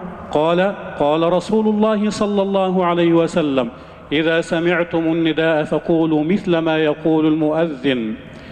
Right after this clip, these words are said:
البخاري، رواه البخاري ومسلم في صحيحيهما. وعن عبد الله بن عمرو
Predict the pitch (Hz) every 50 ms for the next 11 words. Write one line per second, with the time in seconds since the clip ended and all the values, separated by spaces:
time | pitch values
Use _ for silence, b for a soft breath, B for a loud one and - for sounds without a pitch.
0 | B B B B - 170 180 190 175 151 165 170 - 170 156 156 147 151 151 147
1 | 143 143 139 139 139 135 131 127 139 147 160 175 185 175 170 165 147 147 156 -
2 | - 156 143 143 135 151 156 147 147 143 139 135 139 147 - - 139 135 127 123
3 | - - 151 143 139 - 147 131 - 156 143 143 - 139 127 117 139 147 139 131
4 | 110 90 - - - B B B B B B B B B B B B B B B
5 | B B B B B B - 139 175 190 185 196 190 185 190 196 202 208 220 220
6 | 214 214 - 202 185 180 196 208 202 196